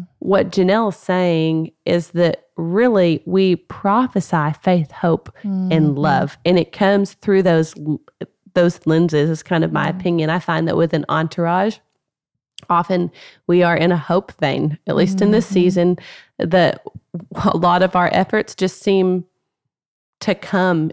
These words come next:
Speaker 1: in through that because the Lord knows who's bringing in, who's bringing out, and, and who needs what. But, um, I just, I just want to encourage you that there are,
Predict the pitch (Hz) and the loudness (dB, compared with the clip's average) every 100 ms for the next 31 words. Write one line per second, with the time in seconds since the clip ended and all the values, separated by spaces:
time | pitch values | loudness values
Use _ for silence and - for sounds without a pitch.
0 | - 175 175 185 - - 180 175 175 175 | 0 2 2 0 -4 -4 0 2 2 0
1 | - 165 185 185 - - 175 170 160 165 | -4 -4 -2 0 -2 -4 -2 -2 -2 -2
2 | 156 165 160 170 175 - 170 165 - 165 | 0 0 2 0 0 0 0 0 -2 0
3 | 165 156 175 208 180 165 - 170 165 165 | 0 2 0 0 0 -2 -2 -2 0 -2
4 | 165 - 180 160 160 - - - _ _ | -4 -4 -2 -2 -2 -8 -20 -20 _ _
5 | _ 170 170 196 185 170 165 - - 165 | _ 0 2 2 2 2 0 -4 -4 0
6 | 165 156 - 170 165 151 - _ _ _ | 0 0 -4 -2 0 0 -4 _ _ _
7 | _ - 170 156 147 - - _ - 202 | _ -4 0 2 0 -4 -12 _ -4 -2
8 | 190 170 - - 175 208 208 - 170 - | -2 -6 -10 -6 -2 0 -2 -2 -2 0
9 | 175 156 151 147 - 180 170 165 - 156 | 0 2 0 -2 -2 0 2 0 -2 -4
10 | 151 165 - 165 - 151 156 | -2 -2 0 0 0 0 -2